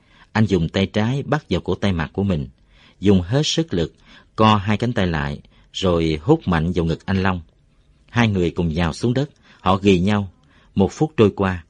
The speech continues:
tiếng reo vang dậy. "Hay lắm, cười lắm!" Anh Bốn không giải được thế võ. Anh Long đứng dậy thở hổn hển. "Ôi, anh Bốn, anh Bốn khá lắm, biết thế gỡ trói."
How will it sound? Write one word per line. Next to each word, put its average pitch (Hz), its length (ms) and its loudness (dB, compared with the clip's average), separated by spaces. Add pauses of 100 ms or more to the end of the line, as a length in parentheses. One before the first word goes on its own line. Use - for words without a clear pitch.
(140)
tiếng 135 220 2
reo 98 260 0
vang 101 220 0
dậy. 76 240 -4 (640)
"Hay 165 240 4
lắm, 196 280 4 (260)
cười 151 220 10
lắm!" 202 380 6 (880)
Anh 104 200 0
Bốn 123 340 -2
không 101 320 -4
giải 85 300 -4
được 95 260 -4
thế 131 260 -2
võ. 82 340 -6 (440)
Anh 104 200 -2
Long 95 260 -4
đứng 131 200 0
dậy 80 300 -2
thở 92 160 -4
hổn 101 260 -2
hển. 90 280 -4 (520)
"Ôi, 113 200 -6 (580)
anh 113 200 0
Bốn, 123 240 4 (460)
anh 113 120 0
Bốn 135 140 6
khá 143 240 4
lắm, 165 220 4 (280)
biết 151 220 6
thế 165 160 6
gỡ 110 280 6
trói." 160 320 6